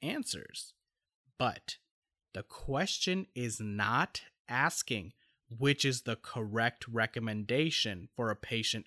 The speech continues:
who presents with liver cirrhosis. The question is asking which is the best recommendation for a patient who presents with liver cirrhosis. This word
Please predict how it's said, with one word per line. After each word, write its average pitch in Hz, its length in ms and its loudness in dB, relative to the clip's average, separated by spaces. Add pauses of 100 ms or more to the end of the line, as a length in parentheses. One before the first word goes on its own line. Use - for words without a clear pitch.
who 117 180 -4
presents 110 640 -4
with 98 160 -6
liver 95 300 -6
cirrhosis. - 720 -8 (200)
The 113 100 0
question 135 840 2
is 113 280 -4
asking 110 720 0
which 143 300 0
is 139 220 2
the 120 280 0 (220)
best - 720 4 (160)
recommendation 110 1200 0 (240)
for 113 200 0
a 104 40 0
patient 104 640 0 (160)
who 131 100 -4
presents 113 600 -2
with 107 160 -6
liver 107 340 -4
cirrhosis. 98 760 -6 (400)
This 135 440 0
word 151 380 4